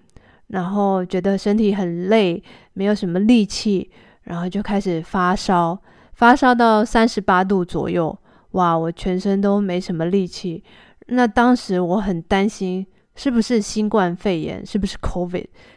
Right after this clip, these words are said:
所以我赶快用家里的这个快筛的试剂测试一下，我是不是得了这个，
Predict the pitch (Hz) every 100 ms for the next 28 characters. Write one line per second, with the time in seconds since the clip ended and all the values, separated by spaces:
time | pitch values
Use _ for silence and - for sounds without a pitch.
0 | - - 180 180 185 175 180 202 180 180
1 | 175 - 170 175 180 196 - 180 - -
2 | - 214 175 170 - - 165 165 170 180
3 | - 196 175 - 180 151 - _ _ -
4 | - 202 190 208 165 175 180 143 - _
5 | _ - 170 196 185 190 180 156 156 147
6 | - -